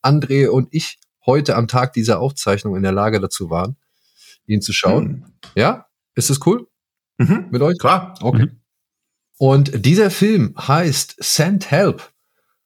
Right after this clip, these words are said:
Speaker 1: Das ist der neue Film von Sam Raimi und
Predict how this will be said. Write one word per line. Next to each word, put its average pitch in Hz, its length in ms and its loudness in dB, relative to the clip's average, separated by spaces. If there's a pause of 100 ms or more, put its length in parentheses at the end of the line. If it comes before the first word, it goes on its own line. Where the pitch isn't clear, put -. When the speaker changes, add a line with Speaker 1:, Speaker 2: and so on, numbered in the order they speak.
(320)
Speaker 1:
Das 90 140 -6
ist 110 160 -2
der 107 60 2
neue 156 240 2
Film 151 400 0
von 139 520 0
Sam 175 640 0
Raimi 123 500 0 (140)
und 139 680 2